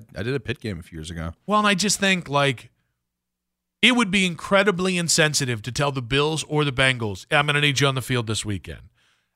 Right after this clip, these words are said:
Speaker 2: I kind of feel like it's similarly insensitive if
Speaker 1: Yeah.
Speaker 2: you're the N F L that says, "Well, the schedule's the most important." You can't, you,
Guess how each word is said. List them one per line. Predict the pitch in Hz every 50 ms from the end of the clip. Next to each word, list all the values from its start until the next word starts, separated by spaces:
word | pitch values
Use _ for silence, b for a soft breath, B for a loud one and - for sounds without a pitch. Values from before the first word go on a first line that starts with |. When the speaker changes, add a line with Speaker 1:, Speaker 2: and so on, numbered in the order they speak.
| _ _ -
Speaker 2:
I | 147 151
kind | - - - 180 196 233 240
of | 226
feel | - - 202 214 220 220
like | 202 196 190 - -
it's | 180 - -
similarly | - - - 175 185 185 190 196 196 196 196 196 196 196 190 190 190 190 180 - _ _ _ _ _ _ -
insensitive | 180 180 170 - - 156 151 156 - - 180 180 185 165 160
if | 165 147
Speaker 1:
Yeah. | 113 165
Speaker 2:
you're | 170 165
the | 160 151
N | 151 156
F | 147 -
L | 151 143 143 151
that | 156 147
says, | - - 156 147 139 135 135 123 - - b b b b b b b b b b
"Well, | 180 190 196 190 185
the | 165
schedule's | 165 - - - 190 180 180 143 165 160 127
the | 156
most | 147 143 143 143 135 -
important." | 143 123 - 143 156 165
You | 175 175
can't, | - - 208 214 226 220 -
you, | 196 190 196